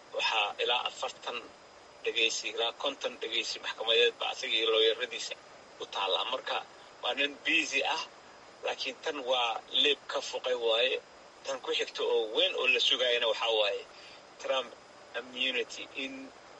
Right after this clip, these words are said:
gebigeeda oo maaragtaa madaxweynaha Maraykanka wuxuu dooda qofka madaxweynaha Maraykanka noqonayo waa in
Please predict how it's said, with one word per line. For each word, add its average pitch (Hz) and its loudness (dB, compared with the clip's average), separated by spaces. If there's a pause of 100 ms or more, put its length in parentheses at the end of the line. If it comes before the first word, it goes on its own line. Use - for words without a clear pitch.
(100)
gebigeeda 123 4
oo 117 4
maaragtaa 110 -4 (260)
madaxweynaha 117 2
Maraykanka 117 2
wuxuu 120 -4
dooda 113 4
qofka - -2
madaxweynaha 113 2
Maraykanka 113 2
noqonayo 117 2
waa 110 4
in - -2